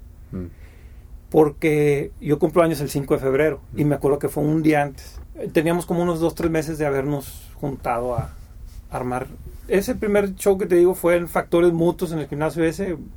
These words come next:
Speaker 2: festivalillo, tocamos cuatro rolas. O sea, no teníamos nada. Fue como una cosa que para mí era como tan irreverente y tan desfachatado o tan, tan pendejo que, que, que era atractivo, como esa,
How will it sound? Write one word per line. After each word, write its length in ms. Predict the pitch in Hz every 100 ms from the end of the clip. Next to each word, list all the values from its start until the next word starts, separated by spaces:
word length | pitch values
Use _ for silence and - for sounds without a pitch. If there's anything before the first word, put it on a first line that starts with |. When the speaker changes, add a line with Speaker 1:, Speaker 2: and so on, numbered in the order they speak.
| - - -
Speaker 2:
festivalillo, 600 | - 160 175 165 156 180 180
tocamos 320 | 151 160 156
cuatro 240 | 151 151
rolas. 380 | 135 120 120 -
O 40 |
sea, 220 | - 123 123
no 100 | 127
teníamos 360 | 160 143 143
nada. 240 | 139 180 190 - -
Fue 240 | - - 151
como 200 | 208 208
una 160 | 214
cosa 220 | 220 208 233
que 80 | 180
para 180 | 180
mí 120 | 160 170
era 120 | 190
como 220 | 196 175
tan 320 | - 160 143 - - - - - - - -
irreverente 840 | 175 165 160 165 180 202 196 226
y 100 | 220
tan 420 | - - 190 175
desfachatado 1120 | 170 151 - 170 - 156 143 - 156 170 180
o 180 | 180 156
tan, 460 | - 151 143 131 - - - -
tan 180 | - 151
pendejo 640 | 147 160 151 175 - 175 -
que, 140 | 160
que, 400 | 151 151 143 147 -
que 120 | 156
era 120 | 160
atractivo, 500 | 185 180 - 202 170
como 300 | 151 147 147
esa, 500 | 151 - 185 165 135